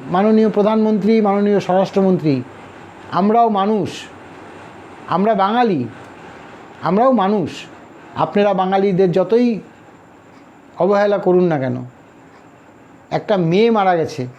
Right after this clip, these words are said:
প্রধানমন্ত্রী আপনারও তো মেয়ে, তা আপনার তো, উম, সবাইকেই মেয়ে মনে হয়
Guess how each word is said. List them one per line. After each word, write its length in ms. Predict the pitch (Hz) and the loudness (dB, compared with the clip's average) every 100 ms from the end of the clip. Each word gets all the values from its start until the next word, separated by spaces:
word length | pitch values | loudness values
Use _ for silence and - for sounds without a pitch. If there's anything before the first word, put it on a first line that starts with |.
| - - - - - - - - - | -20 -20 -20 -20 -20 -20 -20 -14 -2
প্রধানমন্ত্রী 680 | 175 208 214 208 202 277 294 - - - - | 0 0 0 0 0 0 -2 -12 -20 -20 -8
আপনারও 380 | 156 156 220 226 | -6 0 2 4
তো 120 | 233 | 2
মেয়ে, 320 | 202 190 135 123 - - - - - - - | 2 0 -4 -8 -16 -20 -20 -20 -20 -16 -4
তা 120 | 170 | -2
আপনার 260 | 175 185 208 233 | 0 0 0 2
তো, 240 | 220 175 - 262 - 113 - - - - 143 | 0 -2 -8 -12 -12 -16 -18 -20 -20 -18 -8
উম, 200 | 180 - 85 - - | -8 -8 -14 -18 -8
সবাইকেই 460 | - 220 226 240 | -2 0 2 2
মেয়ে 180 | 220 214 | 2 2
মনে 180 | 202 175 | 2 0
হয় 220 | 143 151 | -2 -6